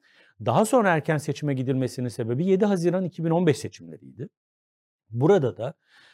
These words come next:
e, M H P Genel Başkanı hükümete girmeyeceğini söyleyerek daha seçimin akşamı o gün Başbakan Ahmet Davutoğlu'nu bir şekilde alternatifsiz bırakmaya, H D P'ye mecbur bırakmaya, C H P'ye mecbur bırakmaya çalışarak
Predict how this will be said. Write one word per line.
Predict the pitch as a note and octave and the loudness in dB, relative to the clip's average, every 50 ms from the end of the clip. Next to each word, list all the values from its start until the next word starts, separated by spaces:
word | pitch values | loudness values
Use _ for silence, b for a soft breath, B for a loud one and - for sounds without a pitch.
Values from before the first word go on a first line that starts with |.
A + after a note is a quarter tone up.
| b b b | b b b
e, | B2+ B2 | -6 -4
M | A#2 B2 C3 C3+ | -2 0 2 2
H | D#3 | 2
P | D3+ G3 F#3 | 2 2 0
Genel | C#3 A#2 B2 A2+ C3+ F3 G#3 F#3+ | 2 0 0 0 0 -2 0 0
Başkanı | D#3+ A#2 - - _ - E2 - G2+ C#3+ F#3+ - _ _ _ _ _ _ | 0 -2 -2 -10 _ -20 -18 -12 -10 -10 -10 -12 _ _ _ _ _ _
hükümete | B2+ G#2+ - F3 F3+ F3+ F3 G#3 | -10 -2 0 0 0 2 2 0
girmeyeceğini | E3 B2+ A#2+ C#3+ F#3 A3 G#3+ F#3+ D3+ B2 - A#2 G2 F2 F2 E2+ | 0 2 2 4 4 6 6 4 4 2 0 -2 -6 -6 -8 -14
söyleyerek | - - F#2 F2 E2 E2 E2 D#2+ - G2+ G#2 - | -14 -12 -12 -12 -10 -10 -10 -10 -10 -12 -6 -4
daha | C#3+ F3+ | -4 -4
seçimin | G3+ - - D#3+ - - G#3+ A3 | -2 -4 -4 -4 -2 -2 -2 -2
akşamı | F3+ C#3 D3 C#3+ - - C#3 A#2 G#2 F#2 F2+ D3+ G3+ _ _ _ _ _ _ | 0 -2 -4 -4 -2 -2 -2 -2 -2 -6 -10 -12 -14 _ _ _ _ _ _
o | - D3+ D#3 | -2 0 2
gün | E3 E3+ E3 D3 | 2 2 2 2
Başbakan | C#3 C#3 C#3 - D3 - D3+ C#3 | 0 0 -2 -4 -10 -8 -4 -4
Ahmet | C3+ C3 C3+ C#3 A#2+ _ | -2 -2 -2 -4 -4 _
Davutoğlu'nu | - C3 D#3 F3+ - - C#3 B2 A2+ G#2+ A2 G#2+ C3 F3 G#3 - _ _ _ _ _ | -2 0 0 0 0 0 0 0 0 -2 -2 -2 -2 -2 -4 -6 _ _ _ _ _
bir | C3+ F3+ A3 | 0 0 0
şekilde | G#3+ - F3+ - - C#3 B2+ A#2 A#2+ C3 F#3 G#3+ A3 A3 _ | 2 0 -2 -2 0 -2 -2 0 4 4 4 4 4 -2 _
alternatifsiz | - B2 B2 - - D#3 D3 D3 C#3 - - E3+ - - G#3 G3 D#3 | -4 -4 -4 -2 -2 -2 0 0 -2 -2 -4 -6 -4 -2 -4 -2 -2
bırakmaya, | B2 B2 G#2 F2+ - _ - F2 E2 E2+ G#2 A#2+ - | -2 -2 -4 -6 -8 _ -16 -14 -12 -12 -12 -8 -4
H | A2 A#2 A2+ | -4 0 2
D | C3+ C3+ - | 2 2 2
P'ye | - C#3 D3 F3 | 2 0 0 2
mecbur | F3+ E3 C#3+ A2 G#2 G#2+ G2+ F2 | 2 0 0 0 -2 -6 -6 -6
bırakmaya, | F2+ F2+ E2 - _ _ F2+ D#2+ F2+ A2+ A#2 | -6 -8 -8 -8 _ _ -14 -10 -8 -8 -6
C | G2 - B2+ A2+ | 0 0 0 2
H | B2 C3 - | 0 -2 0
P'ye | C#3 C3+ D3+ | 2 2 2
mecbur | F3 D#3+ C#3 A#2 A2 A#2+ A#2 G2+ | 2 0 -2 -2 -2 -4 -4 -2
bırakmaya | G#2+ A2 G#2 - _ A2 G2 F#2 | -2 -4 -6 -6 _ -12 -12 -12
çalışarak | - - G2 F2 - - E3 D#3 C3+ - - _ | -10 -12 -12 -12 -4 -4 -2 -2 -2 -4 -4 _